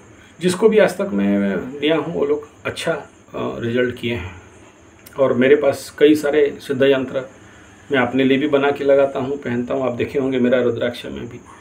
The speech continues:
रहता है कुछ यंत्र, तो अच्छा पैसा निकलता है, अच्छा पैसा आता है। और हालांकि हम लोग उड़िया में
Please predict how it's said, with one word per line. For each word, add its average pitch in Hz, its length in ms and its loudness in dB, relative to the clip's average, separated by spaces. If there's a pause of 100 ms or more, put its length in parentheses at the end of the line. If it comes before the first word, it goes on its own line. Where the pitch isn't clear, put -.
(360)
रहता 117 280 -4
है 123 120 -6
कुछ - 260 -14
यंत्र, 120 300 -14 (600)
तो 117 300 -2 (1300)
अच्छा - 200 -8
पैसा 110 280 -10
निकलता - 420 -16
है, 107 60 -16
अच्छा 113 220 -12
पैसा 120 280 -10
आता 120 280 -14
है। 110 160 -18 (1600)
और 127 520 2 (920)
हालांकि 139 640 0 (540)
हम 117 140 0
लोग 143 220 2
उड़िया 135 300 2
में 139 500 -2